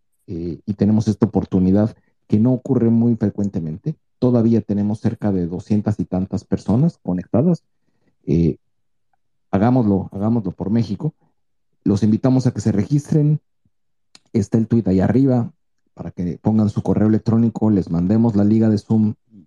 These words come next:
nos conectemos todos, eh, en un paso a paso,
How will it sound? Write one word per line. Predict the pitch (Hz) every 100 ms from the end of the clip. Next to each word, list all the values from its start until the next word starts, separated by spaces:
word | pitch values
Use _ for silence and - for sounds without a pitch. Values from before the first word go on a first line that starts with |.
| _ -
nos | 95 90
conectemos | - 90 90 - 113 117 -
todos, | 131 143 156 156 _ _ _ _ _ _ _
eh, | - 76 69 -
en | 98
un | 107 123
paso | 117 117 139 127
a | 113
paso, | 131 131 - 131